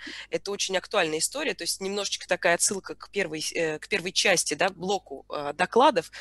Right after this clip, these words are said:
но тем не менее она сделка зеленая, поэтому, э, об-, в, в этой как раз части мы решили ее поместить. А, так вот, м, в две тысячи пятнадцатом году, мы все знаем, да, э, цели устойчивого развития были приняты, Парижское соглашение по климату заменило Киотский протокол, который, вообще говоря, не оправдал себя, да,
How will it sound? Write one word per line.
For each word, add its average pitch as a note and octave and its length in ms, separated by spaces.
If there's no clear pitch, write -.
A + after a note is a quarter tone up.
но A3 100
тем A3 220
не G#3 80
менее G#3 220
она F#3+ 280
сделка F3 460
зеленая, E3 520
поэтому, E3 440
э, D#3+ 60
об-, D3+ 600
в, E3+ 540
в E3+ 140
этой F#3 180
как D#3+ 160
раз E3 160
части - 420
мы D#3+ 100
решили E3 300
ее D#3+ 180
поместить. - 560
А, E3+ 200
так - 180
вот, D4 280
м, E3+ 380
в F3+ 60
две F#3+ 100
тысячи C#4 200
пятнадцатом G#3+ 400
году, G#3 240
мы A#3 100
все F#3+ 300
знаем, G3+ 360
да, G3+ 300
э, E3 100
цели F#3+ 260
устойчивого F#3 420
развития G#3+ 420
были F#3+ 220
приняты, F#3 400
Парижское F#3 480
соглашение F3 520
по E3+ 120
климату F3 420
заменило E3+ 380
Киотский G3 420
протокол, E3+ 460
который, - 300
вообще D#3 240
говоря, D#3 160
не D3 120
оправдал D#3+ 460
себя, F3+ 320
да, G3 180